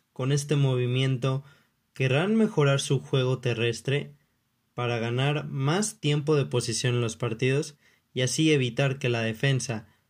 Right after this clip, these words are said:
su talón de Aquiles, esté menos tiempo en el campo de juego. Que en sí tal vez no es atacar el problema de raíz,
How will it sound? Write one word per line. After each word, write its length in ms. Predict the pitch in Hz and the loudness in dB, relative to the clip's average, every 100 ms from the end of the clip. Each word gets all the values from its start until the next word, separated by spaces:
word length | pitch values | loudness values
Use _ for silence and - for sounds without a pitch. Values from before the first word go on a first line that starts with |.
| _ _ | _ _
su 300 | - - 113 | -12 -8 -4
talón 320 | 117 117 127 | -2 0 0
de 80 | 131 | 0
Aquiles, 560 | 131 143 139 151 151 - _ _ | 0 2 4 2 -2 -14 _ _
esté 540 | 127 120 - 151 156 - | -4 -4 2 2 4 0
menos 540 | 131 143 160 156 - | 2 2 4 2 0
tiempo 340 | 135 127 120 139 | 0 0 0 0
en 80 | |
el 160 | 120 110 | 0 -2
campo 380 | 117 117 113 117 | -4 -6 -2 -2
de 100 | 107 | -2
juego. 420 | - 110 101 95 _ _ _ _ _ - | -2 -4 -4 -14 _ _ _ _ _ 0
Que 220 | 147 143 | 2 4
en 100 | 147 | 4
sí 200 | 147 196 | 4 4
tal 220 | 214 202 | 4 6
vez 160 | 202 190 | 4 4
no 100 | 190 | 2
es 120 | 196 | 2
atacar 400 | 190 151 143 147 | 0 0 2 0
el 140 | 156 | 0
problema 500 | 143 127 123 143 160 | 0 2 2 2 2
de 140 | 147 131 | 2 2
raíz, 540 | 131 139 151 151 | 2 2 2 -2